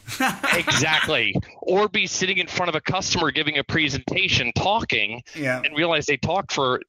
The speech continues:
Speaker 2: ten seconds too long and the screen locked.
Speaker 1: Yeah, and that's, you know, it, it's interesting, right, that, um,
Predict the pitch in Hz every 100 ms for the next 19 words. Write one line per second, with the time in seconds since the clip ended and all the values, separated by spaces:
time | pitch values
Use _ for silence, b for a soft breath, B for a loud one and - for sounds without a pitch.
0 | _ - 170 156 - 147 139 135 - 143
1 | 135 156 147 110 104 - 156 143 82 -
2 | - - - - _ _ _ _ 185 185
3 | 175 185 214 220 233 - - - - 190
4 | 196 208 202 170 160 135 B B B B
5 | B B _ _ b b b b b 180
6 | 180 156 190 196 185 160 - 160 123 139
7 | 143 156 147 156 139 135 - B B B
8 | B - 123 113 110 107 107 101